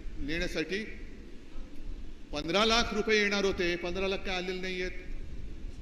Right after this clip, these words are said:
आणि आता ते जे काही चालतंय, मी कालच्या सभेत बोललो, काही मुद्दे मला मुद्दामून सगळ्या सभेत सांगायचे, कारण ही निवडणूक जी होते ती त्यांच्या जीवन मरणाची नाही, ही शेतकऱ्याच्या आणि तुमच्या आमच्या जीवन मरणाची लढाई आहे.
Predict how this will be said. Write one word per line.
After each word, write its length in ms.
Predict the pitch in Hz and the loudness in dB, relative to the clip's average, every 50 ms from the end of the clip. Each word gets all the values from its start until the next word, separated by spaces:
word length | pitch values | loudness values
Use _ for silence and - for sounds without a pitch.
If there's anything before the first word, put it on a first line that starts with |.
| - - - - - - - - - - - - - - - - - - - - | -6 -6 -6 -8 -10 -10 -10 -8 -8 -8 -8 -8 -8 -10 -8 -2 -2 0 0 0
आणि 120 | 139 170 | 0 2
आता 280 | 170 165 170 - 226 214 | 2 2 2 2 2 2
ते 180 | 220 220 214 | 4 4 4
जे 100 | 202 214 | 6 4
काही 180 | 208 214 214 180 | 4 4 0 0
चालतंय, 580 | - 196 185 185 180 - 208 190 170 143 123 - - - - - - - 147 | 2 2 2 2 2 2 2 2 4 2 0 -2 -4 -2 0 0 0 0 -2
मी 80 | 165 | -2
कालच्या 340 | 165 180 170 170 - 214 190 | 0 0 0 2 2 2 2
सभेत 220 | - 202 190 196 | 2 2 2 2
बोललो, 420 | 175 165 180 - 180 185 180 170 160 | 4 4 2 2 2 2 2 2 0
काही 260 | 160 170 175 190 208 | 0 0 0 2 2
मुद्दे 280 | 196 190 190 - 214 208 | 2 0 0 0 0 0
मला 240 | 202 208 214 226 | 0 0 -2 -2
मुद्दामून 520 | 202 185 170 165 160 - 208 233 233 254 226 | -2 -2 -4 -6 -2 -2 0 0 0 0 0
सगळ्या 320 | - - 196 190 208 233 | 0 0 0 0 0 -2
सभेत 260 | - - 202 196 233 | -2 -2 -2 -2 -2
सांगायचे, 520 | - - 214 - - 165 214 214 - - - - - - - - - - - - - - - - - - - - - - - - - - - - - - - - - - - - - - - - - - - - - - - - - - - - - - - - - | -2 0 -2 -2 0 2 0 0 0 0 -4 -2 -4 -4 -4 -4 -6 -4 -4 -4 -4 -4 -6 -6 -4 -4 -4 -4 -4 -6 -6 -6 -8 -10 -10 -12 -12 -12 -8 -6 -4 -4 -2 -2 -2 -4 -4 -4 -6 -8 -10 -12 -10 -8 -8 -8 -8 -6 -6 -4 -2 -2 -2 -2 0
कारण 140 | 175 190 185 | 2 4 6
ही 160 | 202 254 247 | 6 6 6
निवडणूक 460 | 208 196 202 233 262 262 233 262 240 | 6 6 6 6 6 6 6 4 2
जी 140 | 208 226 247 | 2 4 6
होते 360 | 214 214 220 214 226 214 208 | 6 6 6 6 6 4 4
ती 140 | 208 240 226 | 4 2 0
त्यांच्या 380 | - 214 196 190 190 - 247 | 2 2 0 0 4 4 4
जीवन 240 | 233 214 240 247 254 | 4 4 2 0 0
मरणाची 400 | 247 247 254 247 269 262 - 285 | 0 -2 0 0 0 2 2 2
नाही, 240 | 277 277 269 240 202 | 2 2 2 2 0
ही 340 | 170 147 - - - 214 196 | -2 -4 -6 -4 -4 -4 -2
शेतकऱ्याच्या 580 | - 208 196 190 - - 240 247 240 247 240 | 2 2 2 2 2 2 2 2 2 2 2
आणि 80 | 240 240 240 | 0 0 -2
तुमच्या 280 | 208 196 190 - 240 | -2 -4 -2 -2 0
आमच्या 240 | 240 233 - 247 240 | 0 0 2 2 2
जीवन 220 | 208 226 233 233 214 | 2 2 2 2 2
मरणाची 400 | 214 208 202 208 202 - 202 180 | 0 0 0 0 -2 -2 -2 -2
लढाई 240 | 175 165 156 143 | 0 0 2 2
आहे. 480 | 127 117 98 85 - - - - - | 2 2 0 -4 -6 -6 -6 -6 -6